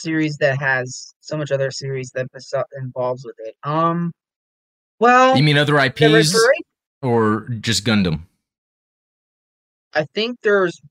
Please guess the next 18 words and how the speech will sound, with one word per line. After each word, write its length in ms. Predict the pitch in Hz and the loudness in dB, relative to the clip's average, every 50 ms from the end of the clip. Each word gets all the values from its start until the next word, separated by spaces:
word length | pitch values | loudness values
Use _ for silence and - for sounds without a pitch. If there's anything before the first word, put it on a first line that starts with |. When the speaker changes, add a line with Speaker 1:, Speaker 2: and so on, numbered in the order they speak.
| _ _ - | _ _ -8
Speaker 1:
more 280 | 175 170 175 180 180 175 | -4 0 2 2 2 2
Gundams, 500 | 160 156 160 170 180 180 185 185 190 175 - | 0 -2 -2 -2 -2 -2 -2 -2 -4 -6 -4
but 180 | - 160 156 - - | -2 -2 -2 -2 -2
I 80 | 170 - _ | -6 -10 _
think, 300 | - 208 226 233 240 240 - - - _ _ - | -6 -4 -4 -4 -6 -8 -10 -14 -20 _ _ 0
uh, 60 | - | 0
if 100 | 180 185 - | 0 0 -2
you 80 | 220 247 | -4 -8
include 260 | 254 - - 262 247 220 | -8 -8 -8 -8 -8 -6
the 100 | 226 196 | -8 -8
Witch 420 | 170 156 160 185 190 185 - - | -6 0 4 4 4 4 2 -4
from 140 | - 180 170 | -10 -8 -8
Mercury, 460 | 156 143 147 156 - - 196 202 202 - - | -6 -6 -6 -6 -8 -8 -6 -4 -4 -4 -2
I'm 120 | 160 170 | -2 -2
not 160 | 185 196 233 233 _ | -2 -2 -2 -4 _
quite 180 | - 277 254 220 | -10 -12 -10 -10
sure 560 | - - - - _ - 180 180 185 180 180 156 143 _ _ _ - | -14 -16 -16 -14 _ -2 2 2 2 2 2 -2 -6 _ _ _ -2
which 420 | 165 175 185 - - - - - | 0 0 0 0 -2 -8 -8 -8